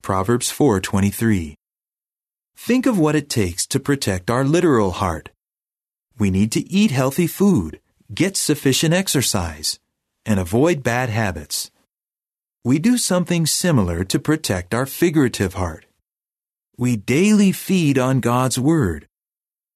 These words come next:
We prepare for and attend Christian meetings, and we participate in them.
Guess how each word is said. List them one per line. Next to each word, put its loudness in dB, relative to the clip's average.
We 0
prepare -2
for 2
and 2
attend 0
Christian 0
meetings, 0
and 2
we 6
participate -2
in -2
them. -10